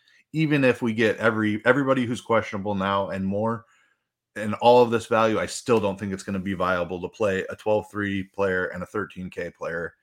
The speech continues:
in your lineup. So do we completely, like, the game environment is not great outside of there being just superstars in this game.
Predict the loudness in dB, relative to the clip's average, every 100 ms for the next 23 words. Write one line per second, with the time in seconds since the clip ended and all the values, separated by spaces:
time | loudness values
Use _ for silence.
0 | _ _ _ _ _ _ -2 0 0 0
1 | -2 -6 -8 _ _ _ _ _ _ _
2 | _ _ _ _ -10 4 6 6 4 -2
3 | -8 -4 -2 -2 -6 -4 -4 -2 0 0
4 | 0 -2 0 2 2 2 4 4 2 -2
5 | -6 -20 _ _ _ -20 -20 _ _ _
6 | -8 -6 0 2 2 4 4 4 0 0
7 | 0 2 0 0 0 -2 -4 -6 -8 -12
8 | _ _ _ -8 -4 -2 -4 -4 -4 -4
9 | -6 -8 -10 -10 -10 -10 -12